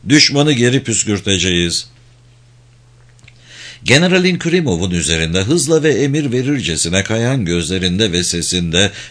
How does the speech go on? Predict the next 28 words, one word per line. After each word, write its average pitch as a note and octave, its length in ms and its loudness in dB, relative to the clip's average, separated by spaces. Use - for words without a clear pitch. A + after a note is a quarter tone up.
o C#3 240 4
hem E3 360 2
buz F#2+ 260 -2
gibi F2+ 200 0
hem D3 220 -2
de D3+ 60 0
yakıcı C#3+ 420 0
muharebe C3 600 0
alkolü G2 580 -2
vardı. E2 540 -2
Bir E3+ 180 4
an G3 240 2
bu F3 140 4
adamın F2 440 0
asıl B2+ 400 -2
gücü F#2+ 300 -2
deneyiminde, E2 840 0
harita E3+ 380 2
bilgisinde B2 580 0
değil, D#2+ 280 0
sert E3+ 400 0
ve E3 100 0
sınır D3+ 320 -2
tanımayan A#2+ 640 -2
haylaz A#2 580 0
ruhundaymış A#2 760 0
gibi F2+ 200 -2
göründü. E2 640 -2